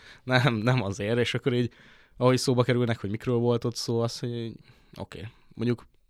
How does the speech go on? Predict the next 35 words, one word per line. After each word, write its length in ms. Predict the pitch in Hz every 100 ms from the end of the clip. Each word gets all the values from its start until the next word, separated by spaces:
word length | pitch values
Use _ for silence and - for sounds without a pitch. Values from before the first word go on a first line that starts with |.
| _ -
az 140 | 104
életében 380 | 101 90 87 92
nem 100 | 92
fog 180 | - 92
elmenni, 560 | 117 147 160 160 165 - _
pedig 240 | 104 98 92
azért 240 | 98 95
nem 120 | 104
ártana”, 420 | 131 139 147 147 - - - -
de 120 | 196 135
hogy, 240 | 143 139
ö, 260 | 135 131 131
<laughs> 1300 | 127 208 156 220 - - - - - - - - -
hogy 120 | 135
ebből 260 | 131 147
a 40 | 151
szempontból 460 | 143 135 127 117
fejlődik 640 | 113 110 110 104 104 95 -
egyébként. 800 | 92 90 90 - 90 95 95 - - - _ - _
De 280 | 107 104 101
szerintem 400 | 113 104 101 101
még 100 | 98
mindig 260 | 98 98
nem 180 | 92 90
általános 560 | 87 87 90 - - -
sajnos. 640 | - 90 98 143 - - - _ _ _ _
És 140 | - 113
akkor, 160 | 131
hogy 100 | 123
mi 60 | 131
is 160 | 104
az 100 | 95
a 40 | 98
mentál 400 | 101 92 92 87
higiénia? 640 | 113 147 123 113 113